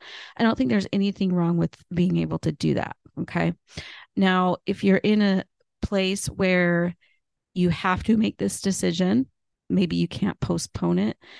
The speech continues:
Maybe it's a job opportunity or something, and they've given you two weeks or something like this to make this decision. I always like to say that people that feel like that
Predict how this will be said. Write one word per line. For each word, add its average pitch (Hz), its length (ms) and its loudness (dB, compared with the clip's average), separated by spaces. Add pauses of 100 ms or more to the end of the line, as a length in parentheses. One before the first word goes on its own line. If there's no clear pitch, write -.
(180)
Maybe 175 400 2
it's - 200 -6
a 180 60 2
job 160 340 2
opportunity 185 720 0
or 180 60 0
something, 180 520 -2
and 175 140 -2
they've 180 180 -4
given 170 300 -2
you 156 480 -2
two 170 220 -2
weeks - 400 -8
or - 60 -6
something - 440 -10
like - 200 -10
this 175 260 -4
to - 100 -8
make 165 180 -6
this - 200 -8
decision. - 680 -8 (1500)
I 214 240 4
always 262 400 2
like 208 220 0
to 196 120 0
say 160 680 -2 (160)
that 175 760 -2 (480)
people 220 340 2
that - 180 0
feel 190 240 2
like 180 480 0 (240)
that 185 160 0